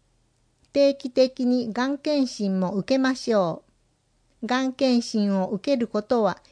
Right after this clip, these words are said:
命を守る行動の一つです。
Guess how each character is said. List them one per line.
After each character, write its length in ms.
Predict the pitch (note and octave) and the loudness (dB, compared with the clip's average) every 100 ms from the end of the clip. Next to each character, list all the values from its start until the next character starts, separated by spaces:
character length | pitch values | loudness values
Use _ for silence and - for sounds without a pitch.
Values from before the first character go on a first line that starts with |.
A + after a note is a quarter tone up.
| - | -8
命 480 | C#4 C4 A#3+ - G#3 | -2 0 0 0 2
を 80 | F#3+ | 2
守 360 | G3 A3+ A#3 | 2 2 0
る 80 | G3 | -2
行 340 | - C4 C4 | 0 2 4
動 240 | B3 B3 A#3+ | 4 2 2
の 160 | A#3 | 2
一 260 | G#3 - D4+ | 0 -2 -4
つ 180 | - G3 | -4 -2
で 120 | F3+ | -2
す。 280 | - - | -4 -14